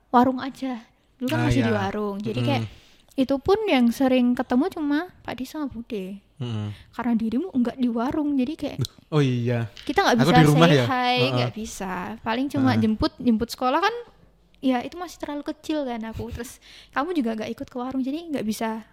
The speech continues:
Speaker 1: "Ayo main bareng," atau gimana,
Speaker 2: Hmm.
Speaker 1: ngobrol-ngobrol kan nggak bisa.
Speaker 2: Hmm.
Speaker 1: Nah, kalau misalkan antara aku sama kakak, itu udah beneran kayak yang saudara akrab. Bahkan aku nganggep dia pun udah nggak kayak sepupu aku, bener-bener kakak aku gitu.
Speaker 2: Hmm.
Speaker 1: Karena,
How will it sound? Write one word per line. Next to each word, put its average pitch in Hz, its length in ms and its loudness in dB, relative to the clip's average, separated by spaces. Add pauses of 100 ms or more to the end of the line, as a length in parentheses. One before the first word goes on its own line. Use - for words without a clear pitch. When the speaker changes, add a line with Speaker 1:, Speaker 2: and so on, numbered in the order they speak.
(180)
Speaker 1:
"Ayo 370 320 0
main 349 260 -2
bareng," 294 380 -4
atau 277 240 -2
gimana, 110 320 0
Speaker 2:
Hmm. 247 160 2
Speaker 1:
ngobrol-ngobrol 107 400 -2
kan 262 140 -10
nggak 220 160 -16
bisa. 107 260 -10
Speaker 2:
Hmm. 107 560 -6 (200)
Speaker 1:
Nah, 220 140 -8
kalau 208 220 -6
misalkan 220 560 -4 (580)
antara 214 460 -2
aku 233 320 -6
sama 220 320 -4
kakak, 226 320 -8
itu 370 160 2
udah 254 240 0
beneran 220 400 0
kayak 220 240 -4
yang 208 160 0 (240)
saudara 214 400 -4
akrab. 196 320 -10 (380)
Bahkan 285 340 -2
aku 311 160 -2 (160)
nganggep 254 380 4
dia 220 260 2
pun 339 320 -2
udah 220 160 2
nggak 208 160 -4
kayak 220 160 -6
sepupu - 340 -10
aku, 277 220 -6
bener-bener 202 400 -4
kakak 196 320 -8
aku 202 320 -4
gitu. - 160 -6 (160)
Speaker 2:
Hmm. 101 880 -6
Speaker 1:
Karena, 208 560 -4